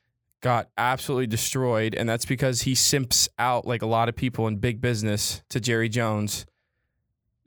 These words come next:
telling him how to do his job when Jerry Jones isn't a coach. He's terrible. He's fucked up the Cowboys organization ever since he decided he should be involved. You're an idiot. Stick to oil.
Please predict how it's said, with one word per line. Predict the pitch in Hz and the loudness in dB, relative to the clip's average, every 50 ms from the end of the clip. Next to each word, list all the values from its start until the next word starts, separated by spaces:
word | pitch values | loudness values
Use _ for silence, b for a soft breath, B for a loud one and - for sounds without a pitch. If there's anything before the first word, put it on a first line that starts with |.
| _ _ | _ _
telling | - - 127 123 120 | -4 -2 0 0 2
him | 117 117 | 2 2
how | 120 117 120 | 2 2 2
to | 117 117 | 0 0
do | 113 113 123 120 | 0 0 0 2
his | 117 123 123 117 | 2 2 0 0
job | - - 127 120 113 110 107 | -2 0 0 2 2 0 0
when | 113 110 107 | -2 -4 -2
Jerry | 117 110 107 113 | 0 2 2 2
Jones | 110 123 120 120 117 117 | 0 0 0 0 0 0
isn't | 123 131 131 | 0 0 0
a | 131 | -2
coach. | - - 131 117 117 117 - - | 0 0 0 0 0 0 -2 -4
He's | 131 110 | -4 -4
terrible. | - - 135 120 120 120 117 104 107 113 117 117 B B B B B B | -4 -2 0 0 2 2 0 0 0 0 0 -2 B B B B B B
He's | B - 123 - | B 0 0 0
fucked | - - - 131 127 - - | 0 0 0 0 0 0 -2
up | 143 - | -4 -2
the | - 123 | -4 -4
Cowboys | - 143 131 131 123 127 131 131 123 | -2 0 0 0 0 0 0 0 0
organization | 127 123 123 131 127 127 117 123 120 120 117 - 127 123 117 117 b b b b b b b b | 0 0 0 0 0 0 2 2 0 0 0 0 0 0 0 -2 b b b b b b b b
ever | - - 120 117 135 | 0 0 2 2 0
since | 127 - 147 139 127 - | 0 0 0 2 2 2
he | - 139 | 2 2
decided | 127 123 120 - 135 127 123 120 123 120 | 2 0 0 0 2 2 2 2 0 0
he | 127 127 | 0 0
should | 120 - 135 117 | 0 0 0 0
be | 123 123 | 0 0
involved. | 123 123 113 110 107 107 107 107 - - | 0 0 0 2 2 2 2 0 -2 -2
You're | 113 117 120 | -2 0 0
an | 120 - - | 0 0 0
idiot. | 123 127 113 113 113 117 - - | 0 2 2 2 2 2 0 0
Stick | - - - 117 - | 0 0 0 -2 -2
to | - - - | -2 -2 0
oil. | 107 110 107 107 107 107 113 - | 0 2 2 2 2 0 0 -2